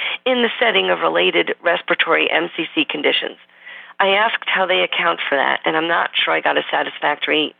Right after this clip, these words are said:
um, answer. If I understand the methodology correctly, after they determine the proposed subclass, such as two minus or one plus, the condition gets reviewed by their clinical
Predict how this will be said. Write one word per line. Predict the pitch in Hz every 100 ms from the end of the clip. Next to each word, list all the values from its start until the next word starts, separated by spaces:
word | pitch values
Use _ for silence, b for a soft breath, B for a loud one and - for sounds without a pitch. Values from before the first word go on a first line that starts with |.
| -
um, | 139 123 123 -
answer. | 143 - - - _ _ _ _ B B B B B
If | 220
I | 208
understand | 226 214 - 202
the | 175
methodology | 170 - 156 180 220 220 226
correctly, | - 165 147 151 147 - B B B
after | 202 220 240
they | 214
determine | 208 - - 208 190
the | 170
proposed | - - 196 202 -
subclass, | 165 - 147 135 - - -
such | 160 -
as | 151 -
two | 190
minus | 165 160 170 170 - -
or | 143 135
one | 139 -
plus, | - 185 185 - _ B B B B B B
the | 233
condition | 254 247 254 254 226
gets | 214 -
reviewed | 208 165 175 190 175
by | 170
their | 165 160
clinical | - 208 208 196